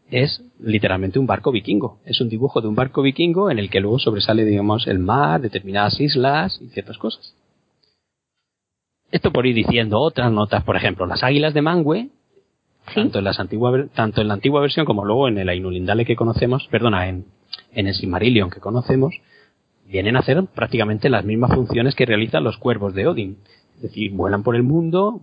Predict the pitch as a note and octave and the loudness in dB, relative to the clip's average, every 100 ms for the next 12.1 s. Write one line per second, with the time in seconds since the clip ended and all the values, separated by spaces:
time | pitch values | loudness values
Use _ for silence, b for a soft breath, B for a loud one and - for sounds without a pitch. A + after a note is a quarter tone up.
0 | A#2 A#2 G2+ A#2+ D#3+ F3+ G#3+ G#2+ G2 F2+ | -12 -8 0 0 2 0 0 -4 -2 0
1 | A2+ A2+ A#2 F3+ D#4+ C#3 G2+ G2+ - G#2 | 2 2 2 0 -6 -10 -6 -6 -6 -2
2 | A#2 A2+ A#2 A#2+ B2 B2 C#3 D3+ G#2 G2+ | 0 2 2 2 0 0 0 -2 -4 -12
3 | - - - A#2 A2 G#2+ G#2+ G#2+ A2 C3 | -10 -6 0 0 0 0 -2 -2 0 0
4 | - C#3+ - b b b b _ - C3 | 2 -2 -2 b b b b _ -4 -2
5 | B2 A2+ G#2 G2+ G2 G2+ G2 G2+ - G#2+ | 2 2 4 2 2 0 0 -2 0 0
6 | G2+ F#2+ F#2+ F#2 F#2+ F3+ E3+ G#2+ - _ | 2 2 0 -2 -2 0 0 -4 -10 _
7 | A#2 _ _ _ _ _ B B B B | -20 _ _ _ _ _ B B B B
8 | - A3 A3 F#3+ - - C#3 A#2 A#2 A#2 | 0 0 2 0 0 0 2 2 2 0
9 | - - E3+ E3 C3 A2 A2+ A2 A2 A2 | -6 -6 0 2 2 2 2 4 2 0
10 | B2+ A2 A#2+ A#2 A#2+ C#3+ C3+ B2+ G2 G2 | 0 0 2 0 0 0 2 0 0 -2
11 | C3+ C3 C#3+ F#3 F#3 D#3+ - E3+ G#3+ G#3+ | 0 0 2 0 0 -2 0 0 2 2
12 | A3+ | -2